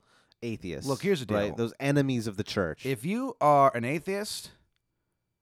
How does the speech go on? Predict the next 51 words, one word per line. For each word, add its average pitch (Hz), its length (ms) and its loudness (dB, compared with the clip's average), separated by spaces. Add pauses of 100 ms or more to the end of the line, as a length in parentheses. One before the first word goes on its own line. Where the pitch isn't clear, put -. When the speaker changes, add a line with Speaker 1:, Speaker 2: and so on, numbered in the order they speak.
(280)
Speaker 2:
we 131 120 -2
don't 143 220 2
want 113 160 -2
you 107 80 -6
listening 101 260 -8
to 98 140 -12
this 90 120 -10
podcast. - 600 -16
Speaker 1:
Unless 113 260 0
you 123 80 -2
Speaker 2:
And - 80 -6
Speaker 1:
give 117 140 -2
us 104 100 -10
five 101 240 -2
dollars. 82 400 -6
Speaker 2:
Yeah. 101 360 -10
Or 208 160 8
unless, 226 200 6
Speaker 1:
Actually 160 140 2
Speaker 2:
or 214 100 12
unless 208 240 6
you 175 80 6
enjoy 110 320 2
it, 67 100 -8
Speaker 1:
<laughs> - 20 -10
we 113 140 0 (200)
Speaker 2:
in 131 80 0
which 151 160 2
case 147 280 2
you 135 60 -2
can 120 100 -2
keep 113 180 -4
listening. 87 420 -10 (260)
So 185 240 8
if 180 100 4
you're 151 100 2
an 160 60 4
atheist, 226 540 0 (540)
you're, 131 340 -2
you're 143 140 2
allowed 165 240 6
to 220 60 0
keep 240 180 -4
listening 123 560 0
if 170 440 0 (600)
you 120 380 -2 (340)
donate 196 440 2 (180)
to 190 120 2
our 202 120 8
Patreon 131 680 2
or, 190 480 10